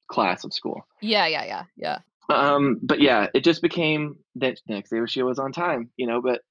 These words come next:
Speaker 1: old habits die hard, so she was late a few more times and goofy notes, uh, sent in with her as a result, and she hated it, but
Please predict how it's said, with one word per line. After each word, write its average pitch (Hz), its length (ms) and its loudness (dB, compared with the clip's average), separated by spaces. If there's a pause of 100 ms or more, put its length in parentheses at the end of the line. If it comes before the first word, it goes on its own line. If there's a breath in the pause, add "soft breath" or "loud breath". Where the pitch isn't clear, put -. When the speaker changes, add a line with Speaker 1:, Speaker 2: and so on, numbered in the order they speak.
(120)
Speaker 1:
old 139 200 4
habits 139 380 -2
die 135 180 -2
hard, 131 360 -6
so 117 240 -8
she 127 240 -8
was 117 360 -4
late 104 180 -2
a 107 60 -6
few 113 160 -6
more 113 140 0
times 117 480 -2
and 101 200 -4 (680)
goofy 113 300 6
notes, 123 460 2 (180)
uh, 117 260 2
sent 120 340 -2
in 127 140 0
with 123 160 -2
her 127 360 0 (220)
as 117 140 0
a 131 40 2
result, 135 400 2
and 104 240 2 (440)
she - 300 6
hated 175 320 6
it, 90 160 -4 (180)
but 120 260 0